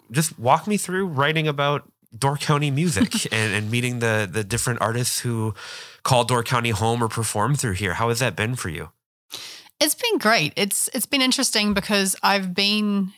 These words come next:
Speaker 2: coming to Door County now, you know, um, sort of splitting my time for four years, and I'm usually a professional musician by trade. So it's been interesting getting to know the locals because I actually really, even though I've been coming here for four years, I really don't. Like, it's the first time I've lived somewhere where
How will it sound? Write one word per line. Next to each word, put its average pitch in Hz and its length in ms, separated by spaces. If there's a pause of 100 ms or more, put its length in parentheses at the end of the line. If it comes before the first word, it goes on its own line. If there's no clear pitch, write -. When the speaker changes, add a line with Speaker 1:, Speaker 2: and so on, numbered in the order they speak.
(140)
Speaker 2:
coming 226 400
to 208 80
Door 185 160
County 175 320
now, 175 500
you 196 100
know, 170 340
um, 165 400
sort - 180
of 175 80
splitting 190 280
my 180 120
time 185 260
for 185 120
four 185 260
years, 170 440 (520)
and 185 480 (220)
I'm 185 180
usually 190 400
a 165 60
professional 165 520
musician 185 680
by 151 200
trade. 165 360
So 180 320 (720)
it's 208 200
been 202 260
interesting 214 540
getting 185 180
to 180 100
know 180 120
the 175 80
locals 190 340
because 180 240
I 180 120
actually 180 220
really, 170 440
even 185 200
though 175 80
I've 165 120
been 170 120
coming 175 200
here 170 100
for 170 80
four 165 220
years, 170 200
I 170 100
really 180 260
don't. 170 500
Like, 165 160
it's - 220
the 180 80
first 196 200
time 202 80
I've 185 120
lived 196 160
somewhere 180 300
where 175 300